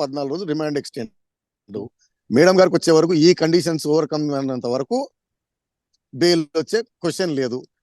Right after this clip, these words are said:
లేదా ఎప్పుడైనా సీబీఐ, ఈడీ వారు కనికరించి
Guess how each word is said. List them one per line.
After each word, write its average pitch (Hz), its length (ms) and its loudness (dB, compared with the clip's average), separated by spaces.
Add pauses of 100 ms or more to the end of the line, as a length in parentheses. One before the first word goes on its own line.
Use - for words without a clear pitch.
(180)
లేదా 185 380 4
ఎప్పుడైనా 175 280 -4
సీబీఐ, 165 440 -2
ఈడీ 151 180 -2
వారు 143 220 -2
కనికరించి 139 500 -6